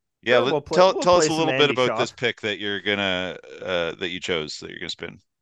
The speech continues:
Speaker 2: Yeah, so, uh, Andy Schaaf, uh, real great, uh, singer, songwriter, uh, guy
Speaker 1: Bel-
Speaker 2: from, uh,
Speaker 1: I believe he's
Speaker 2: Regina.
Speaker 1: from Regina, Saskatchewan. That's right. Yeah, home of
Speaker 2: Yeah.
Speaker 1: Ryan Getzlaf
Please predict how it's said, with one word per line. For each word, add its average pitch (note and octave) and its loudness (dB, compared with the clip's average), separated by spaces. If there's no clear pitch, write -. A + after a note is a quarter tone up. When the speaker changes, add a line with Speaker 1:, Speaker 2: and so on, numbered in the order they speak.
Speaker 2:
Yeah, G#3 4
so, F#3 2
uh, F3+ 4
Andy G3 -2
Schaaf, F3 -2
uh, C3+ 0
real C#3+ -4
great, C3 -8
uh, B2 -2
singer, C3+ -6
songwriter, C3+ -2
uh, A#2 0
guy B2+ 2
Speaker 1:
Bel- B2+ -8
Speaker 2:
from, B2 -2
uh, - 0
Speaker 1:
I B2 -12
believe C3 2
he's D3+ 4
Speaker 2:
Regina. C#3+ 6
Speaker 1:
from - 0
Regina, G#2 2
Saskatchewan. A2+ 0
That's E2+ -8
right. A2+ -2
Yeah, G#2+ -4
home C3+ 4
of B2 -4
Speaker 2:
Yeah. A2 2
Speaker 1:
Ryan C#3 4
Getzlaf F2 -2